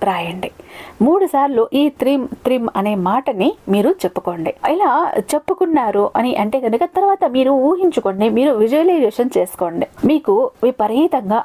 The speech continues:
ఆకర్షణ శక్తి పెరిగినట్టు, జనాలందరూ మీ పట్ల అట్రాక్ట్ అయినట్టు, మీ ఆకర్షణకి గురైనట్టు. అది ఎక్కడైనా అవనివ్వండి, మీరు ఏ పని చేస్తున్నా, ఏ జాబ్ చేస్తున్నా,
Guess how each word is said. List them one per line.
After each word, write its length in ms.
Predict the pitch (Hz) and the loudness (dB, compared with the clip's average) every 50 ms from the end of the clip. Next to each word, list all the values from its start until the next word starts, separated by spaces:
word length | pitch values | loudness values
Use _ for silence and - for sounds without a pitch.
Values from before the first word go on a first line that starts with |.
| - | -2
ఆకర్షణ 440 | 208 214 233 247 - 269 - - 214 | -2 -2 -2 -2 -4 -6 -4 -4 -6
శక్తి 360 | 196 - - 196 - - - | -6 -4 -6 -8 -6 -4 -6
పెరిగినట్టు, 580 | 277 - 208 196 190 180 180 180 185 180 - - | -4 -2 -2 -2 -2 -2 -2 -2 -4 -2 -2 -2
జనాలందరూ 680 | 226 214 247 247 302 339 381 370 285 220 202 220 294 277 | 0 0 0 2 2 2 2 0 0 0 0 0 0 2
మీ 140 | 233 269 330 | 2 4 4
పట్ల 520 | 359 - 254 233 - - - 190 214 285 339 - _ _ - - - - - - - - - - - | 2 2 -2 -6 -4 -2 -2 0 0 0 -2 -4 _ _ -20 -20 -20 -20 -20 -20 -20 -20 -14 -8 -6
అట్రాక్ట్ 420 | 220 220 - - 220 233 247 - - | -6 -4 -2 -2 -2 -2 -2 -2 -4
అయినట్టు, 420 | 202 185 190 240 285 - - 202 - - - - - - - - - - - | -4 -2 -2 -2 -2 0 -2 -4 -4 -4 -10 -20 -20 -20 -20 -20 -8 -2 2
మీ 160 | 254 277 269 - | 2 2 2 2
ఆకర్షణకి 640 | 208 220 247 277 - 285 302 - 240 208 202 196 220 202 | 0 -2 -2 -2 -2 -2 -2 0 -2 -2 0 0 0 0
గురైనట్టు. 560 | 202 226 220 220 202 190 190 185 190 - - - | 2 2 0 0 0 0 -2 -2 -2 -4 -4 -2
అది 220 | - - 285 294 330 | -2 -2 0 0 0
ఎక్కడైనా 460 | 254 254 - 359 370 415 453 466 427 | 0 0 0 0 0 0 0 0 0
అవనివ్వండి, 480 | 302 233 202 196 190 180 180 175 190 185 | 0 0 -2 -2 -2 -2 -2 -2 -2 0
మీరు 220 | - 240 262 233 | 0 0 0 0
ఏ 180 | - 220 240 262 | 0 0 0 0
పని 280 | 254 254 240 240 247 247 214 | 0 -2 -2 -2 -2 0 0
చేస్తున్నా, 540 | 202 202 - - 208 196 202 196 185 180 - | -2 -2 -2 -2 -2 0 0 0 0 0 0
ఏ 140 | - 220 226 | 2 0 2
జాబ్ 380 | 202 - 214 202 208 214 - - | 2 0 0 0 0 0 0 -2
చేస్తున్నా, 500 | 202 196 - - 196 190 196 190 180 | -2 -2 -2 -2 -2 0 0 0 0